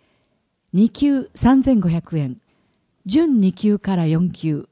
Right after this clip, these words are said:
二千五百円。五級から七級、二千円。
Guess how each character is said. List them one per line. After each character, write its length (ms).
二 100
千 240
五 120
百 260
円。 220
五 180
級 260
か 160
ら 160
七 240
級、 320
二 100
千 300
円。 240